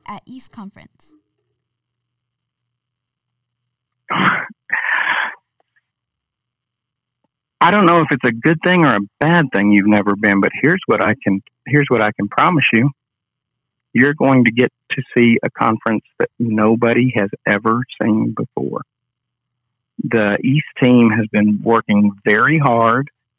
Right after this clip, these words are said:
Speaker 2: to invent something that, as near as I can tell,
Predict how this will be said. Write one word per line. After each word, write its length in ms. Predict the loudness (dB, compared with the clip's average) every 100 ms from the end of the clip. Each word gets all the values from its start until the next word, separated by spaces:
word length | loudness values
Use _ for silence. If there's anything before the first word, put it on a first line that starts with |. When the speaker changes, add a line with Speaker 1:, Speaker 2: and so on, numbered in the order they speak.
| _ _ -4 2
Speaker 2:
to 480 | 4 6 6 4 2
invent 540 | 2 4 4 2 0 -2 -2
something 580 | -2 -2 -2 2 4 2
that, 160 | 2
as 140 | 0 -2 _
near 260 | 0 2 2
as 80 | 0
I 200 | 0 0
can 200 | 0 -2 0
tell, 260 | -2 -2